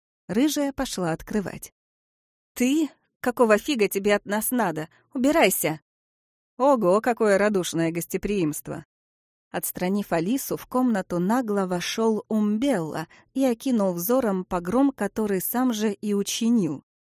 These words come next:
«Разве тебя не отчислили?» Я искренне удивилась вошедшему конскому хвосту. «С чего это вдруг? Ну, разнесли мы ваше жилище, подумаешь,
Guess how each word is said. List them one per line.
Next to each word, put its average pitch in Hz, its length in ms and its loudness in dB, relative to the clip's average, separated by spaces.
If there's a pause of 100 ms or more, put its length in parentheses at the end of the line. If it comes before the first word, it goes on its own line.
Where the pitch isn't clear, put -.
(440)
«Разве 202 380 0
тебя 202 340 0
не 202 200 0
отчислили?» 175 800 -2 (400)
Я 175 240 -4
искренне 170 420 0
удивилась 196 540 -2
вошедшему 214 800 -2
конскому 214 520 -2
хвосту. 196 560 -4 (640)
«С - 120 -14
чего 277 320 2
это 170 240 2
вдруг? - 400 -8 (340)
Ну, 285 220 6
разнесли 208 540 2
мы 226 140 4
ваше 185 300 0
жилище, 180 520 -2
подумаешь, 220 720 0